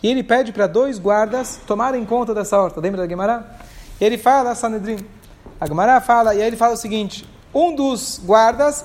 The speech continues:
era cego, e o outro era manco, paraplégico, não conseguia andar. E aí, tudo bem,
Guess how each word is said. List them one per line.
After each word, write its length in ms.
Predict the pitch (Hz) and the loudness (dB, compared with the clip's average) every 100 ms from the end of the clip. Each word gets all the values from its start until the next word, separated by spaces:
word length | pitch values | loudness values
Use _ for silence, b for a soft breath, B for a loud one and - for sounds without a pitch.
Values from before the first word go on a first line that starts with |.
| - | 2
era 260 | 226 240 233 | 4 4 0
cego, 440 | - 208 170 131 127 - B B - | 2 2 2 -6 -16 -18 B B -6
e 140 | 175 | 2
o 40 | |
outro 520 | 196 294 302 240 240 - | 6 6 4 -4 -4 -2
era 220 | 190 202 | 0 2
manco, 420 | 202 196 170 127 120 - - - - - - - - - - - - - | 2 0 -2 -10 -16 -18 -20 -20 -20 -20 -20 -20 -20 -20 -20 -20 -20 -10
paraplégico, 840 | 123 120 143 170 156 127 - 131 | -10 -6 0 2 0 -4 -14 -14
não 120 | 214 | -10
conseguia 400 | 226 220 220 220 | -8 -8 -6 -6
andar. 240 | 202 165 165 - - b b b b b - | -6 -10 -14 -20 -20 b b b b b 0
E 80 | 185 | 4
aí, 420 | 214 311 302 311 | 4 4 -4 -8
tudo 180 | - 302 | -8 -2
bem, 280 | 277 262 262 | 2 2 0